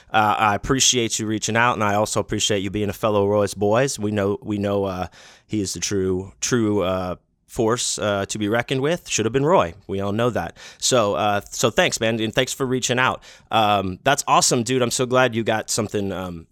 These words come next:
out of the tarot reading last week. You know, that's, that's all I aim. I just try to make it, you know, I, these are things I'm talking about going on in my life, but, you know, I try to generalize it enough for, uh, people to get something out of. So I'm so glad, man. So thank you. Thank you very much for listening and, and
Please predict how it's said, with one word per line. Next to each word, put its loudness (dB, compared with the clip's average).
out 0
of -6
the -8
tarot 0
reading -2
last -6
week. -6
You -6
know, -6
that's, -6
that's 0
all 6
I 4
aim. 0
I 2
just -2
try 2
to 2
make 0
it, 0
you -2
know, -2
I, 0
these -2
are -4
things -2
I'm -2
talking 2
about -2
going -6
on -8
in -6
my 2
life, 2
but, 0
you -4
know, -2
I -4
try 0
to -8
generalize 0
it -2
enough -4
for, -6
uh, -2
people -6
to -6
get -6
something -4
out -6
of. -4
So -4
I'm -2
so 2
glad, -2
man. -6
So -6
thank -2
you. -2
Thank -4
you -6
very 0
much -4
for -6
listening -2
and, -6
and -8